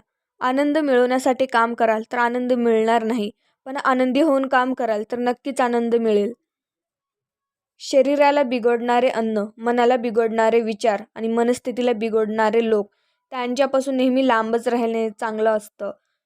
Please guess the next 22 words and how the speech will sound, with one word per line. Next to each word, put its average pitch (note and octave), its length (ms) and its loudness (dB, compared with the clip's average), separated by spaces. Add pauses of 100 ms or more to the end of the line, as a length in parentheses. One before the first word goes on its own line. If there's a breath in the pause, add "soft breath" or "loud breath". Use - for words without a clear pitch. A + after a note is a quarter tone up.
(100)
स्वप्न D#4 320 -2
मोठं C4 380 -2
पहा, A#3+ 260 -4 (360)
कारण C4+ 200 -4
स्वप्नांची A#3+ 580 -2
सुरुवात B3 380 -2
यशाकडे A#3 460 -2
नेते. G#3 380 -6 (480)
आयुष्यात C4+ 440 -2
सगळे C4+ 340 2
निर्णय C4 340 2
आपले B3+ 280 2
नसतात, A#3+ 380 -6 (300)
काही B3 260 0
निर्णय B3 360 0
वेळ A#3+ 280 4
आणि A#3+ 180 -2
परिस्थितीचेच A#3 800 -4
असतात. G#3 380 -6 (680)
वेळ B3+ 320 4
आणि D4 300 0
कर्म. C4 280 0